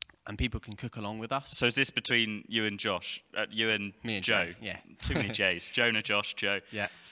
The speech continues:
Speaker 2: So between the two of you on your Facebook and social media, you'll be posting them on there?
Speaker 1: Yeah. So we always do, and we talk about why we're doing it. Um, we talk about, um, the industry itself and,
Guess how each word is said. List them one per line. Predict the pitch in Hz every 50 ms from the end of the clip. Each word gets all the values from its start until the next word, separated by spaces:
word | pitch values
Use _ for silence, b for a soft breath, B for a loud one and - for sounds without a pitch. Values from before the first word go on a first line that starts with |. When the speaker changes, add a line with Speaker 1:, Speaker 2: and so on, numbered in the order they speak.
| B B B B B B B
Speaker 2:
So | - - 139 135 143 135
between | - 135 - - 143 135
the | 127
two | 117 - 127 117
of | 107 90
you | 101 98 98
on | 101
your | 104 104 101 98 98 98
Facebook | - - - - - - 110 104 - - 104 95 - -
and | 101 95 92 87
social | - - - 107 98 - - 95
media, | 95 92 87 87
you'll | 90 92 92
be | 90 92 85 - _ _
posting | - 101 98 - - 95 92
them | 90 90 90
on | 92 92 92
there? | 107 110 131 170 180 - - -
Speaker 1:
Yeah. | - 135 117 - - - - _ _
So | - - 127 117
we | 117 120 127
always | 135 123 110 -
do, | - 117 110 107 104 104 104 -
and | 104 98 98
we | 98
talk | 101 - 151 147 -
about | - 101 92 82 98
why | 104 107 107 104
we're | 98 104
doing | - - 143 147 147 147
it. | 147 147 - - _ - -
Um, | 107 101 98 95 -
we | -
talk | - - 117 - -
about, | - 104 104 98 95 - -
um, | 95 95 92 95 95 -
the | 95 98 107
industry | 113 117 110 104 - - - 104 104 98
itself | - - - 117 110 107 104 104 - - - - -
and, | - 95 95 95 90 90 92 95